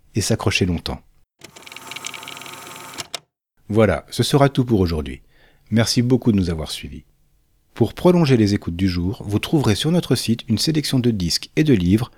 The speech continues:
par ou sur des artistes abordés dans Mes disques à moi, Écoute ça et Graines de violence.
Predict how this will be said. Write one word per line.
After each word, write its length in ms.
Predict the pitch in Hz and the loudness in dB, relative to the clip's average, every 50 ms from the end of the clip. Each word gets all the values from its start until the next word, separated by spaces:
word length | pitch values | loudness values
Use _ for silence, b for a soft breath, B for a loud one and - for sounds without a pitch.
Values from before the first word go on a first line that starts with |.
| b b b _ - | b b b _ 0
par 380 | 107 90 87 101 113 - - - | 2 2 4 4 2 0 -2 -8
ou 60 | - 104 | -8 -6
sur 200 | - - 160 143 | -2 -2 0 2
des 180 | 147 131 110 | 2 2 2
artistes 400 | 104 - - - 117 - - - - | 2 -2 -4 -4 -4 -4 -4 -6 -4
abordés 400 | - 107 104 110 98 101 98 98 | -4 0 0 2 0 2 0 0
dans 140 | 87 78 73 | -2 -2 -2
Mes 120 | 85 104 110 | -2 -2 0
disques 240 | 127 123 - - | -2 -2 -2 -2
à 60 | 107 90 | -2 -2
moi, 200 | 92 92 101 - | 0 -2 -2 -2
Écoute 300 | - 101 - - 101 - | -4 -6 -6 -6 -4 -4
ça 200 | 95 - 98 90 - - | -2 -2 -2 -4 -6 -10
et 60 | 90 | -10
Graines 240 | - - 85 82 80 | -8 -4 -4 -4 -4
de 60 | 78 | -4
violence. 540 | 71 73 73 - - - - - - - | -6 -6 -8 -8 -10 -14 -14 -16 -18 -18